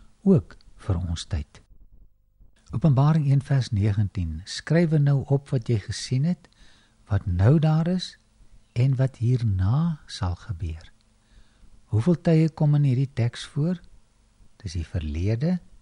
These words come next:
die hede en die toekoms. Wanneer ons by die aangrypende hoofstuk twaalf kom, sal ons duidelik sien hoe die boek Openbaring die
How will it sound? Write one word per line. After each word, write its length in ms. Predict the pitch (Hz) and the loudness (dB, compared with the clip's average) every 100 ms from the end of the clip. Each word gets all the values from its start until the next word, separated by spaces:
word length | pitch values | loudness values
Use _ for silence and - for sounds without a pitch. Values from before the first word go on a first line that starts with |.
| _ _ _ - | _ _ _ -10
die 140 | 78 | -10
hede 600 | 78 90 123 120 90 82 - - _ _ _ - - | -6 -2 -2 -2 -4 -6 -10 -20 _ _ _ -20 -6
en 80 | 95 | -4
die 120 | 85 - | -4 -6
toekoms. 560 | 87 - 78 73 - - - - | -10 -6 -8 -10 -16 -20 -20 0
Wanneer 280 | 101 170 185 | 4 4 4
ons 120 | 156 | 4
by 120 | 165 | 4
die 80 | 156 | 4
aangrypende 640 | 147 113 - 143 143 143 120 | 4 2 2 2 6 6 6
hoofstuk 360 | 113 - 110 - | 2 0 -6 -2
twaalf 340 | 131 170 165 - | 0 2 0 -4
kom, 220 | - 78 82 _ _ _ _ - | -6 -6 -8 _ _ _ _ -20
sal 220 | - - 104 | -6 0 0
ons 100 | 87 | 4
duidelik 380 | 107 165 165 - | 6 6 4 4
sien 200 | 143 131 | 4 4
hoe 80 | 101 | 4
die 100 | 92 | 4
boek 240 | 156 - | 2 2
Openbaring 580 | 151 135 107 101 107 107 | 2 2 2 2 4 4
die 120 | 95 | 2